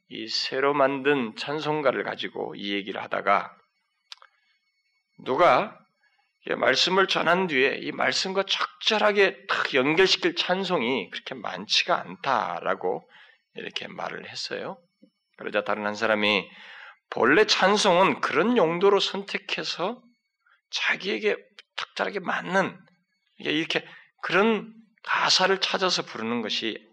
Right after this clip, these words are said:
본래 용도가 아니다. 이렇게 또 말을 했습니다. 그러자 또 다른 사람이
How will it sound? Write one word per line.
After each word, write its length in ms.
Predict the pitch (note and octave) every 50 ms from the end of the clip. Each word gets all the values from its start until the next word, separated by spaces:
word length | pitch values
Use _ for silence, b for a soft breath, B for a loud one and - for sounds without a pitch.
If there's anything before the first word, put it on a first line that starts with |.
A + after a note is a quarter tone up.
| _ _ _ _ _ _
본래 300 | - - G2 G#2 B2+ C3+
용도가 540 | A#2 A2 A2 G#2+ G#2 A2+ A2 A2+ A2 - -
아니다. 540 | - E2+ F#2 F#2 A#2+ A#2 G2+ - - - - -
이렇게 140 | - - -
또 100 | - A#2+ A2
말을 260 | G#2+ G2+ - - F#2
했습니다. 480 | F#2+ - - - - - - - - _ _ _ _ _ _ _ _ _ _ _ _ _ _ _ _ _ _ - - b b b b b b b b b b b b b b b b b
그러자 240 | - - - A2+ B2
또 120 | B2 D#3 D3+
다른 220 | D#3 D#3 E3 E3
사람이 540 | D3 D3+ D3+ D3+ D#3+ F3 F3+ D#3 A#2+ -